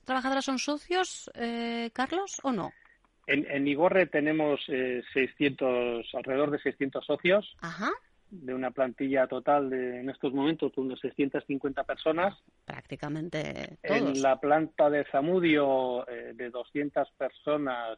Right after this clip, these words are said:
Speaker 2: eh, pues la mitad más o menos serán, serán socios.
Speaker 1: Ujú.
Speaker 2: Pero bueno, estamos hablando de una plantilla total de cerca de mil seiscientas personas, ah,
Speaker 1: Repartidas
Speaker 2: en el mundo.
Speaker 1: por, eh, esos lugares, esos diferentes rincones que, que apuntábamos.
Speaker 2: Eso es.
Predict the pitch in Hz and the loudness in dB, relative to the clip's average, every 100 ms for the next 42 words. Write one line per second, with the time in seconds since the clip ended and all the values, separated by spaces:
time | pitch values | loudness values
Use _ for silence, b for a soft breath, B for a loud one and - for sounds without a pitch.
0 | - 113 110 110 110 _ 110 117 110 110 | -12 -16 -16 -18 _ _ -18 -8 -8 -4
1 | 127 120 117 107 113 113 113 113 110 110 | -2 -2 -4 -12 -14 -16 -14 -10 -10 -12
2 | _ 120 113 113 131 160 190 - 233 190 | _ -10 -10 -6 -6 -2 -4 -4 -8 -6
3 | 170 302 B B B B B - 143 180 | -6 -8 B B B B B 2 4 4
4 | 127 139 151 143 151 170 156 - 131 139 | 2 -2 -2 0 0 0 0 -2 -4 -4
5 | 139 135 123 120 135 139 127 120 113 107 | 2 2 2 -2 -2 0 -4 -6 -8 -8
6 | - 127 147 127 131 - - 135 131 - | -8 0 2 2 -2 -8 -6 -6 -6 -8
7 | 113 120 117 - 117 113 113 - 208 196 | -8 -10 -12 -14 -14 -14 -16 -8 -4 0
8 | 190 185 214 233 220 202 185 185 202 226 | 0 0 -2 0 -2 0 -2 -2 -4 -4
9 | 202 208 208 202 208 220 214 202 208 190 | -4 -2 -2 2 2 0 -4 -6 -6 -6
10 | 185 196 202 196 208 208 214 202 196 196 | -6 -4 -4 0 0 0 -2 -2 -2 -2
11 | 202 - 196 175 - 160 - 170 165 165 | -4 -4 -6 -6 -4 -6 -4 -4 -2 -2
12 | 160 147 156 117 113 - 107 | -2 -4 -6 -8 -10 -10 -12